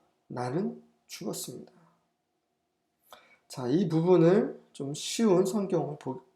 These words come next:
통해서 확인해 보겠습니다. At one time I lived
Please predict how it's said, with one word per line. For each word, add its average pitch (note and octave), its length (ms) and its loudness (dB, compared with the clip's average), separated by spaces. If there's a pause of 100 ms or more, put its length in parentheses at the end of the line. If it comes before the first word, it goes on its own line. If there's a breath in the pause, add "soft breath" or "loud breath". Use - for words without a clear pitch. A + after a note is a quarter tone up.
(440)
통해서 D#3+ 400 -6
확인해 E3 300 -6
보겠습니다. - 520 -14 (380 soft breath)
At C3 140 0
one G#3+ 260 6
time D#3+ 420 0
I A#2+ 120 -4
lived C#3+ 500 -2